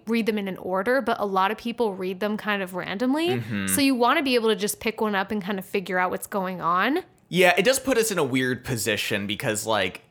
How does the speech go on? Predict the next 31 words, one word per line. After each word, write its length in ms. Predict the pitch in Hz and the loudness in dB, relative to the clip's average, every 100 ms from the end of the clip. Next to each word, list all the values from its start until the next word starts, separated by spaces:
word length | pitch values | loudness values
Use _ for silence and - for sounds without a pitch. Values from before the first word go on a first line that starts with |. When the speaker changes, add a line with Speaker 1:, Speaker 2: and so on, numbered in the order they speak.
| _ | _
Speaker 2:
you 140 | 117 113 | -8 -4
know, 400 | 95 85 87 - _ _ _ _ _ _ _ _ _ _ _ _ _ - | -2 -2 -4 -10 _ _ _ _ _ _ _ _ _ _ _ _ _ -4
should 360 | - - 214 | 0 2 2
you 80 | 240 | 2
be 140 | 240 | 4
able 120 | 240 220 | 4 4
to 80 | |
pick 220 | 220 240 202 | 2 0 0
this 140 | 202 | -2
book 220 | 190 190 | 0 2
up 160 | 190 180 | 2 0
and 140 | 156 | -2
read 180 | 151 156 | 0 0
it 100 | 160 | 2
as 120 | 147 | 0
a 40 | 135 | 0
standalone? 920 | - 147 135 139 131 131 127 127 127 | 0 0 0 0 0 0 0 -2 -2
I 100 | 120 | -2
think 280 | 123 135 110 | 0 -4 -4
yes, 520 | 98 90 120 151 - | -2 0 2 0 -2
for, 200 | - 135 | -2 0
like, 260 | 117 107 - | 2 0 0
this 200 | 113 - | -2 -2
genre. 840 | 101 98 87 101 117 127 139 156 - - _ | -4 0 0 0 -2 0 -2 -4 -10 -20 _
Um, 520 | 127 117 110 104 104 - | 2 4 4 2 -2 -2
but 180 | 113 - | 0 2
also 360 | 131 139 - 147 | 4 4 4 2
I 80 | |
don't 240 | 131 131 120 | 2 2 2
wanna, 200 | 127 123 | 0 0
like, 540 | 117 107 98 90 - | 0 2 2 -2 -14